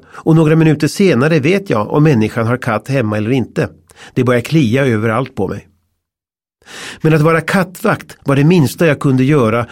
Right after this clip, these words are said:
för vår vänliga granne som alltid ställt upp för oss och som nu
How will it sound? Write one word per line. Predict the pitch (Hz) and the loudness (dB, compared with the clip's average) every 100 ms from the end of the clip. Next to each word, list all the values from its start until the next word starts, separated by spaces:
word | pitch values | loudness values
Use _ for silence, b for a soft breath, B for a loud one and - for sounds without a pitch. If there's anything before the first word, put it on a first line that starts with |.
| B | B
för | 135 | -2
vår | 123 120 | 0 0
vänliga | 117 139 147 104 107 110 | 0 2 0 0 -2 -4
granne | 120 175 160 135 202 139 B B | 0 0 2 2 0 -2 B B
som | - 143 139 | -4 -2 -2
alltid | 196 160 - 175 | 0 -2 0 -2
ställt | 170 - 151 | -2 -4 0
upp | 135 - | 0 -2
för | - 143 | -2 0
oss | 117 151 - - - | 0 0 -4 -10 -4
och | 147 | 0
som | 175 165 | 2 4
nu | 127 139 131 | 4 2 -2